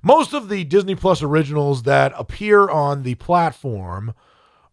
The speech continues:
are series as opposed to movies. And that's okay because, uh, series are very popular these days. And actually, I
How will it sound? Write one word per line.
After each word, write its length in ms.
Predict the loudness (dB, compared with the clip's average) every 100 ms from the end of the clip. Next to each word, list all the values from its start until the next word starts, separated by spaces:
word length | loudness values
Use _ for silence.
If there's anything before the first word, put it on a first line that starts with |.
| 4
are 720 | 6 8 6 4 2 0 -2 _ _ -16
series 1000 | -14 -8 -2 0 0 -2 -8 -8 -8 -2
as 220 | -2 -2
opposed 600 | 0 2 4 2 -2 -8
to 680 | -2 2 2 0 0 -4 -6 _ _ _
movies. 800 | 0 4 6 4 -6 -18 -12 -12 -12 _ _
And 140 | 2
that's 220 | 4 4 4
okay 420 | 4 2 0 -2
because, 800 | -4 0 2 2 0 -4 -8 -8
uh, 260 | 0 2 2
series 720 | 0 -6 -2 0 2 2 0
are 540 | 4 4 6 4 2 -4 _ _ _ 0
very 280 | 4 4 4
popular 720 | 4 4 2 -2 0 -2 -4 -10 -12
these 240 | -10 -10
days. 480 | -12 -12 -12 -12 -10
And 140 | -2
actually, 720 | 0 0 0 2 2 2 -2 -8 _ _ _ _ 0
I 360 | 2 2 0